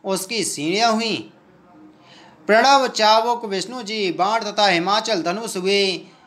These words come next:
यहाँ तक कि ब्रह्मा से लेकर तृण तक सब उस रथ में विद्यमान थे।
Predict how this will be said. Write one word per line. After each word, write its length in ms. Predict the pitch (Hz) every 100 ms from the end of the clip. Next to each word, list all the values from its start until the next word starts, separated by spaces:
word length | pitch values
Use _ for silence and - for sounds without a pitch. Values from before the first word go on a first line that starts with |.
| -
यहाँ 340 | 160 196 240 247
तक 180 | 254 -
कि 140 | 247
ब्रह्मा 440 | 170 180 196 240 254
से 220 | 233 180
लेकर 420 | 185 208 226 190
तृण 400 | 175 - 202 208 175 160 - _ _ _ _ _ _ _ _ _ _ _ _ _ -
तक 240 | 247 254
सब 480 | 262 - 233 262 247
उस 180 | 233 226 185
रथ 240 | 185 233
में 220 | 233 160
विद्यमान 500 | 139 127 131 160 226 240
थे। 180 | 233